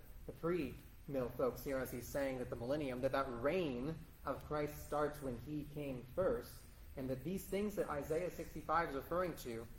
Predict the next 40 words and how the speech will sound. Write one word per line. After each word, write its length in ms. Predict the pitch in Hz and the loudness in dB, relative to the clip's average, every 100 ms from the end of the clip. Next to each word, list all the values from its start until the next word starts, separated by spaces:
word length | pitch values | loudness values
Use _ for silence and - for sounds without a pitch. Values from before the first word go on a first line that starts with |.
| - - | -4 2
that 100 | 143 | 2
it 140 | 143 | 2
calls 480 | - 208 233 185 - | 4 6 8 6 6
the 80 | 165 | 4
new 160 | 170 | 4
heavens 300 | 165 170 160 | 4 2 2
and 100 | 160 | 0
new 140 | 156 147 | 2 2
earth, 180 | 170 - - - - - | 2 0 -8 -12 -14 -2
is 160 | - 165 | 0 0
at 100 | 165 | 0
the 60 | |
very 300 | 156 180 202 | 2 4 4
least 200 | 180 175 - - | 4 0 -4 -2
happening 420 | 190 196 190 160 | 0 0 0 0
in 140 | 170 | -2
some 260 | 170 170 170 | -2 -2 -2
sense 440 | - 165 156 - - 131 | -2 0 0 -4 -8 -6
now, 520 | 120 143 143 127 120 107 - | 0 2 2 2 0 -2 -4
in 180 | 165 185 | -2 0
between 800 | 160 165 - 175 214 190 120 110 110 - - - - | 0 -4 -6 -2 0 0 -2 -6 -8 -10 -12 -12 -4
those 200 | 143 - | -4 -2
times 360 | 147 135 127 127 | -4 -4 -4 -6
when 100 | 131 - | -8 -4
Christ 220 | 135 123 - | -2 -2 -4
comes 160 | 135 117 | -10 -10
the 80 | 113 | -8
first 240 | 120 110 - | -6 -6 -6
time 220 | 113 113 | -6 -6
and 80 | 113 | -8
he 180 | 110 - | -10 -8
comes 300 | 113 101 101 - - - - - | -8 -8 -10 -12 -14 -16 -16 -14
the 60 | 120 | -8
second 280 | 117 110 113 | -6 -6 -8
time. 220 | 107 101 - - - - - - | -6 -8 -10 -12 -14 -14 -14 -4
Now, 80 | 147 | -2
of 120 | - | 2
course, 220 | 147 123 | 0 2
he 80 | 135 | 0
would 160 | 123 | 0